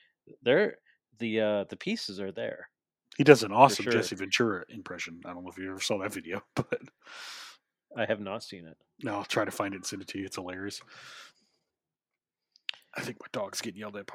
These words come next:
Speaker 2: my wife. I don't know what he did, but
Speaker 1: <laughs> Poor guy.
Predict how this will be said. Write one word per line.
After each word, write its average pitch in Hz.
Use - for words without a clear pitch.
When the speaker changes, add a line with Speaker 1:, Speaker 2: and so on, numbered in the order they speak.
Speaker 2:
my 82
wife. 107
I 107
don't 85
know 87
what -
he -
did, 107
but -
Speaker 1:
<laughs> -
Poor 113
guy. 95